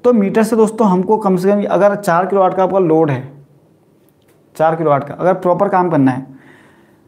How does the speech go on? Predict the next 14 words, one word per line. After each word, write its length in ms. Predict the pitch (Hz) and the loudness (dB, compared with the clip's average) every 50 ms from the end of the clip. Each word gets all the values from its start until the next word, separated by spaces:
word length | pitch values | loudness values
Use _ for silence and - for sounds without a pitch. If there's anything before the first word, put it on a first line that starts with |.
| _ _ _ _ _ - | _ _ _ _ _ 0
तो 680 | 214 226 233 240 247 254 254 - - - - - _ _ - | 2 4 4 4 4 2 0 -2 -6 -10 -16 -20 _ _ -2
कम 140 | 196 220 226 | 0 2 2
से 140 | 214 - 226 | 2 0 0
कम 240 | 214 214 220 220 - | 0 2 2 0 0
इसमें 560 | 190 170 - - 180 180 196 214 - - - - - - _ _ _ _ _ _ _ _ _ - _ _ - _ _ - - _ _ _ _ _ _ _ _ _ - | -2 -4 -2 0 2 2 2 0 -2 -4 -8 -16 -20 -20 _ _ _ _ _ _ _ _ _ -20 _ _ -20 _ _ -20 -20 _ _ _ _ _ _ _ _ _ -20
सिक्स 440 | - - - - 226 220 226 - 247 | -16 -12 -4 -2 -2 -2 0 0 0
एमएम 320 | 226 190 165 156 147 139 - | 2 2 4 4 4 2 2
का, 180 | 139 131 127 - - - - - _ _ _ _ _ _ _ _ _ _ - - _ _ _ _ _ _ _ _ _ _ _ _ _ _ _ _ _ _ _ _ _ _ _ - | 0 -2 -6 -8 -12 -18 -20 -20 _ _ _ _ _ _ _ _ _ _ -20 -20 _ _ _ _ _ _ _ _ _ _ _ _ _ _ _ _ _ _ _ _ _ _ _ -12
सिक्स 340 | - - 220 220 220 - | -6 -4 -4 -2 -2 -2
में, 300 | 220 208 190 175 - - | -2 0 0 -2 -4 -8
सिक्स 300 | - - - 220 220 - 247 | -6 -2 -2 -2 0 0 0
एमएम 280 | 220 190 185 175 175 170 | 0 2 2 0 0 -2
का 220 | - 185 196 214 220 | 0 0 0 0 0
पावर, 520 | 220 - 175 160 156 160 165 170 - - | 0 -2 0 2 2 2 2 0 -4 -8